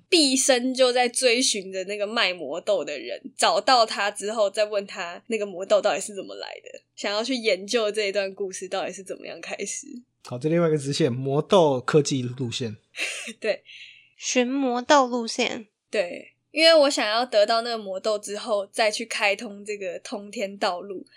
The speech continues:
Speaker 1: 然后可能可以跟国家去合作，来保持这个道路的畅通，并且看能不能跟巨人打外交，或者是巨人如果真的要杀我们的话，那就砍掉好了。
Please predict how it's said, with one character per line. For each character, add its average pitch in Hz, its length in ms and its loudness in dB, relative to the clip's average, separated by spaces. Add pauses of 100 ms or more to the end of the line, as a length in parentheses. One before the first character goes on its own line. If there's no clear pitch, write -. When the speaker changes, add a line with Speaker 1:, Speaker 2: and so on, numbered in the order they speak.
(320)
Speaker 1:
然 208 80 -14
后 240 140 -6
可 240 200 -4
能 214 200 -4
可 233 180 -2
以 226 120 2
跟 226 240 -2
国 202 200 -4
家 208 300 0
去 233 180 -6
合 208 300 -6
作， 202 380 -4
来 196 340 -2 (160)
保 185 180 0
持 196 280 -8
这 208 180 -6
个 190 460 -2 (120)
道 214 260 4
路 220 200 -4
的 190 100 0
畅 202 360 -8
通， 196 280 -14
并 196 200 -8
且 - 280 -6 (300)
看 214 240 -6
能 190 160 -12
不 220 120 -8
能 185 140 -8
跟 196 220 -6
巨 202 220 -12
人 170 360 -10
打 117 220 -6
外 175 220 -2
交， - 400 -6 (120)
或 330 220 2
者 240 100 2
是 262 240 -2 (120)
巨 285 240 -2
人 196 180 4
如 208 140 -2
果 214 120 -2
真 202 140 -6
的 202 80 -4
要 190 100 -2
杀 208 300 -2
我 185 80 -2
们 180 140 -12
的 185 100 -6
话， 196 140 -6
那 196 120 -12
就 196 80 -8
砍 202 240 -10
掉 190 160 -2
好 202 80 -6
了。 - 200 -12